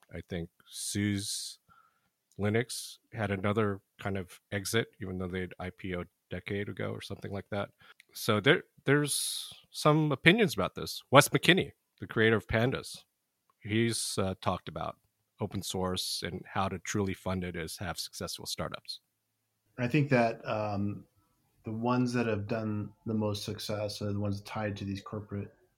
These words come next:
Speaker 2: you know, and Databricks' relationship with Microsoft was undoubtable. And we had Denny, we had Denny Lee on. Uh, so, David, what is your projection? Give us, fast forward five years from now, what is,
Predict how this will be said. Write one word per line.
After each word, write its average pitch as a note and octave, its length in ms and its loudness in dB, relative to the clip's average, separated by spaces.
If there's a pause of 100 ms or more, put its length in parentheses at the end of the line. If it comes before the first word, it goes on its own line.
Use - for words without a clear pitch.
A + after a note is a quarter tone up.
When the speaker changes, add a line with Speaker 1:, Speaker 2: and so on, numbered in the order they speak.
(260)
Speaker 2:
you B2 100 -4
know, G#2+ 100 -4 (180)
and A#2+ 160 -6 (440)
Databricks' A2 800 6
relationship G2+ 640 -4
with G2 140 -10
Microsoft G2+ 520 -4
was F#2+ 140 -6
undoubtable. G2 640 -6 (260)
And A#2 80 -2
we D#3+ 80 6
had C3 100 2
Denny, A2+ 320 2 (260)
we B2+ 100 2
had A#2+ 80 2
Denny A2+ 240 2
Lee G#2+ 260 0
on. G#2+ 240 -2 (580)
Uh, G#2+ 320 -4 (600)
so, C3 400 4 (640)
David, C3 400 6
what D3 160 6
is D3 260 6
your A#2 600 4 (720)
projection? A#2 720 0 (600)
Give A#2+ 200 4
us, A#2 140 -4
fast C3+ 360 4
forward A2 220 -2
five G#2 180 0
years G#2+ 180 -2
from G#2 180 -4
now, G2 120 0
what A2 140 -2
is, G2+ 140 -4